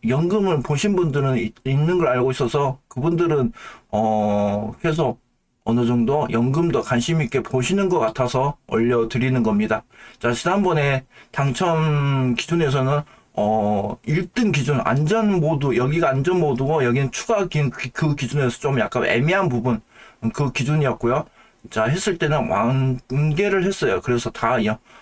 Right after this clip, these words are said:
어, 오엑스에서 오로 표시를 해둔 거고요. 그리고 이제 이것은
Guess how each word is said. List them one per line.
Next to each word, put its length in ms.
어, 120
오엑스에서 880
오로 440
표시를 380
해둔 200
거고요. 460
그리고 200
이제 140
이것은 420